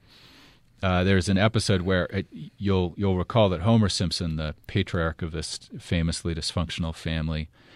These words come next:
is a glutton, uh, will eat a-, anything, even inedible things, extremely quickly and then look for another bag of potato chips. And someone takes him to a Japanese restaurant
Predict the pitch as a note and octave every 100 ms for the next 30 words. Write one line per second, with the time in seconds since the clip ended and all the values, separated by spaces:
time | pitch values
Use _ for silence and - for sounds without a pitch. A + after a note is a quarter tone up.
0 | - - F#2 E2+ E2 D2+ F2 E2+ D#2 D#2+
1 | D#2 - - E2 D2+ E2+ E2 F2 D#2+ -
2 | - F#2 D2 F2 F2+ E2+ - F2 E2 F#2
3 | E2+ D#2+ D#2+ E2+ E2+ D#2+ D#2 - E2 D#2+
4 | D#2 - - F2+ E2 - - F#2 E2+ D2+
5 | - F2+ - F2 D#2 D2 D2+ D#2+ D#2+ D#2+
6 | - - E2 D#2+ D#2 D2+ D#2+ D#2 D#2+ -
7 | - E2+ D#2+ - D#2 - E2 D#2 - G2
8 | F2 D#2 G2 F2 F2+ D#2 - E2+ F2+ E2+
9 | D#2 F2+ F2+ - D#2 - E2+ D2+